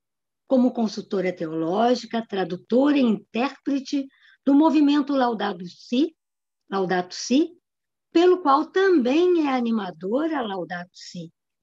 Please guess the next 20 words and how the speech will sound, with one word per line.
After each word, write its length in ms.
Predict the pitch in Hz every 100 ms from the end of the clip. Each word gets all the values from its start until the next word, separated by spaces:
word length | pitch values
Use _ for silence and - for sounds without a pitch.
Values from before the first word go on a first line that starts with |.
| _ -
ajudando 680 | 208 240 208 247 285 294 269
no 80 |
engajamento 1000 | 269 226 226 240 233 220 262 330 330 403 - _ _ _ _ _ _
comunitário 1040 | 254 226 220 208 190 - 233 285 320 359 -
e 200 | 262 262 -
individual 880 | 339 415 381 285 302 269 220 214 240
pelo 240 | 247 240 240
cuidado 580 | 285 247 196 214 220
da 160 | 226 226
casa 300 | 208 185 196
comum. 340 | 233 214 165 - _ _ _ _ _ _ _ _
Trabalha 480 | 359 339 269 254 240
como 240 | 233 196
tradutora 680 | 202 175 175 - 220 220 226
e 40 | 196
intérprete 680 | 180 - 196 - 208 185
de 100 | 170
português, 1000 | 175 165 - - 190 208 233 247 240 233 -
inglês, 800 | 208 175 170 185 240 254 254 226
espanhol, 800 | 196 - 170 156 170 233 277 302